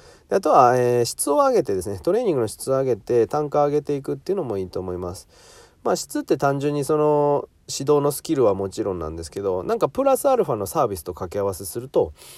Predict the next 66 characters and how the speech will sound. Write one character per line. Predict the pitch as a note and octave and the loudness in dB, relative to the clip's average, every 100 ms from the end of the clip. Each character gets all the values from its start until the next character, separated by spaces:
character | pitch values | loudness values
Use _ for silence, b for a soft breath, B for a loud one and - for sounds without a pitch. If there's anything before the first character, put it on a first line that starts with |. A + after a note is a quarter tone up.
| B - | B -4
ま | C#3+ | -4
あ、 | |
い | |
い | G#2 | -2
ん | |
じ | G2 | -6
ゃ | |
な | D#2+ | -8
い | |
か | D#2 | -8
な | D#2+ D2+ | -10 -10
と | |
思 | D#2 D2+ | -12 -12
い | |
ま | D#2 | -14
す。 | - _ _ _ b b b b b | -16 _ _ _ b b b b b
う | A2 | -10
ん、 | G#2 | -6
サ | G2+ E3 | -2 -2
プ | C#3 | -2
リ | G#2 | -2
メ | F2+ | -4
ン | D#2+ | -6
ト | F2 | -8
を | |
つ | E2+ - | -8 -6
け | A2 | -6
た | F2 | -6
り | D2+ | -10
と | D#2+ | -12
か、 | D#2 D#2 D2 C2+ A#1 - b b b _ _ _ _ _ _ _ _ - | -10 -8 -8 -10 -12 -18 b b b _ _ _ _ _ _ _ _ -16
あ | E2+ | -10
と | - | 0
は、 | G2+ F#2 F#2 F#2 | 0 0 -2 -4
ま | F#2+ | 0
あ、 | A2 | 0
ア | |
パ | - | 4
レ | E3 | 4
ル | D#3 D#3 | 4 2
と | F#2+ | -2
か | D#2+ | -6
も | E2+ | -12
い | F#2 | -12
い | |
か | - | -12
も | D#2 | -12
し | E2 | -12
れ | D#2+ | -14
な | D2 | -14
い | C#2+ | -14
で | |
す | E2 | -14
ね。 | D3 D#3 | -12 -10
な | B2+ E2+ | -10 -12
ん | |
か | E2+ E2 | -14 -14
こ | E2 | -14
う | D#2+ | -14
展 | E2+ E2 | -14 -14
開 | D#2+ E2 | -14 -14
し | D#2 | -16
た | - | -16
り | C#2 | -18
と | D2+ D2+ | -18 -18
か。 | C2+ C2 C2+ | -16 -16 -16